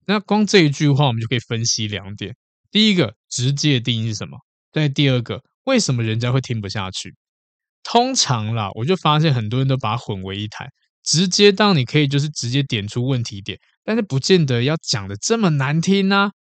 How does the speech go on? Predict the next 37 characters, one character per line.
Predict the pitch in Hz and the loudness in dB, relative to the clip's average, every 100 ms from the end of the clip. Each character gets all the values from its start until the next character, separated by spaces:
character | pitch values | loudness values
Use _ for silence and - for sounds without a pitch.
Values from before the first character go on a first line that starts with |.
| _ _ | _ _
对 | - 208 | 0 2
不 | |
对？ | 208 202 123 | 4 2 0
就 | 135 190 | 0 2
像 | 202 175 | 4 4
我 | 123 | 2
过 | 113 165 | 2 2
去， | 143 151 | 4 2
我 | 120 | 2
相 | 139 143 | 2 2
信 | 151 | 2
我 | 117 | 0
的 | 113 | -2
很 | 113 98 | -4 -4
多 | 127 | -2
集 | 143 107 104 | -2 -4 -6
数 | - 120 | -4 -4
都 | 120 | -2
有 | 113 | -4
提 | 113 110 101 | -6 -8 -8
出， | - 117 131 _ _ | -6 -6 -6 _ _
呃， | - 101 98 104 | -10 -8 -8 -4
这 | 131 | -2
样 | 127 120 | -2 -2
的 | 110 | -4
一 | 98 | -6
个 | 113 | -6
例 | 113 160 104 | -2 -4 -4
子。 | - - _ _ _ - | -10 -12 _ _ _ -6
如 | 165 | 0
果 | 240 | 2
今 | 165 143 143 | 2 2 2
天 | 143 123 127 127 156 _ _ _ _ _ _ _ _ - | 2 0 0 -2 -6 _ _ _ _ _ _ _ _ -10
你 | 117 | -4
的 | 120 | -4
朋 | 117 - 107 113 | -4 -6 -6 -4
友， | 107 | -4